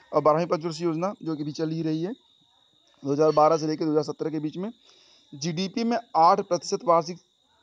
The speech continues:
दर से समृद्धि लक्ष्य जो है हासिल करने का लक्ष्य है। प्रजनन दर को घटाकर दो दशमलव एक करने का उद्देश्य रखा गया है। बाल लिंगानुपात को नौ सौ पचास तक लाना है और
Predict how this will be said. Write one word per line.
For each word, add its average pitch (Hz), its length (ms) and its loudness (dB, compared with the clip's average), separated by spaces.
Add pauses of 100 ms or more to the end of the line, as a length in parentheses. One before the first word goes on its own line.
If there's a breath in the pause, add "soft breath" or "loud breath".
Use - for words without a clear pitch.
दर 165 180 4
से 170 100 -6
समृद्धि 160 360 -2
लक्ष्य 160 260 0
जो 160 100 2
है 160 60 0 (140)
हासिल 135 380 -8 (280)
करने 156 200 -2
का 147 100 2
लक्ष्य 151 300 -2
है। 170 100 -4 (1120)
प्रजनन 165 340 0
दर 185 120 2
को 180 100 -2
घटाकर 175 480 0 (460 soft breath)
दो 165 140 0
दशमलव 170 440 -2
एक 170 160 0
करने 170 280 -2 (360)
का 165 120 2
उद्देश्य 151 480 -4
रखा 165 180 -4
गया 160 200 0
है। 175 140 -6 (460 soft breath)
बाल 143 380 4
लिंगानुपात 170 580 -2
को 202 260 0 (180)
नौ 160 160 0
सौ 160 80 -4
पचास 156 300 0
तक 156 160 -4
लाना 156 240 2
है 180 140 -6 (560 soft breath)
और 151 100 2